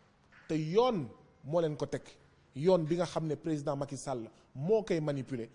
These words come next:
moo koy instrumentaliser, nee nañ ñu, euh,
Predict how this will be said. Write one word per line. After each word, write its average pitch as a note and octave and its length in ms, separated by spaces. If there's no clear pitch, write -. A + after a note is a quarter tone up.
moo G3 300
koy G3 340
instrumentaliser, C3 800
nee B2+ 200
nañ B2 160
ñu, A2+ 200
euh, A#2 160